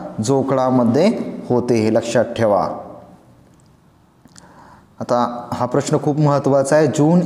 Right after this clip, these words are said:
एकोणीसशे चौऱ्याऐंशी मध्ये कोणत्या मोहिमेअंतर्गत भारतीय लष्कराने पंजाबमधील अमृतसर येथील सुवर्ण मंदिरातील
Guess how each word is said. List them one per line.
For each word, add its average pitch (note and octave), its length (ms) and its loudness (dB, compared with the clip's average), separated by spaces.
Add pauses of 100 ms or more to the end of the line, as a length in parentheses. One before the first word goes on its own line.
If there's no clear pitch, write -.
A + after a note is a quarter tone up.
(100)
एकोणीसशे D3+ 1040 0 (760)
चौऱ्याऐंशी F3+ 500 2
मध्ये A#2 300 2
कोणत्या E3 580 2
मोहिमेअंतर्गत C#3 1080 2 (400)
भारतीय D3+ 560 2
लष्कराने C3+ 1000 2
पंजाबमधील C#3 1040 2 (160)
अमृतसर C#3 680 2 (580)
येथील C3+ 340 2
सुवर्ण D3 400 2
मंदिरातील C3+ 720 2